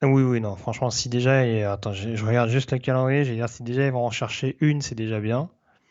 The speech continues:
En exagérant un peu. Après, c'est vrai qu'ils ont Lafayette à la maison, ils ont UMass à domicile.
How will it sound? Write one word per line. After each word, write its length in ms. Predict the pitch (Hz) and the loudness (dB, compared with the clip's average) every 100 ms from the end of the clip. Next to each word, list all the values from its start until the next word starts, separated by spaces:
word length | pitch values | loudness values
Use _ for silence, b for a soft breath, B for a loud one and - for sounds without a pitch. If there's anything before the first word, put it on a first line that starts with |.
| b b b - | b b b -8
En 240 | 113 101 110 | -4 0 0
exagérant 560 | 110 113 110 120 120 | 2 2 4 2 2
un 40 | 120 | 2
peu. 160 | 156 | 2
Après, 260 | 127 117 165 | 0 0 -2
c'est 160 | - | -2
vrai 100 | 131 170 | -4 -2
qu'ils 200 | 131 120 | -4 -2
ont 60 | |
Lafayette 440 | 139 156 156 151 147 | -2 -2 -4 -4 -2
à 20 | |
la 100 | 139 | -2
maison, 560 | 135 127 131 151 175 175 | -2 -2 -2 0 -2 -2
ils 180 | 131 120 | -2 -2
ont 60 | |
UMass 480 | 120 151 147 143 - | 2 2 2 0 0
à 40 | |
domicile. 640 | 123 120 117 - 120 143 180 | -4 -4 -4 -6 -2 -2 -2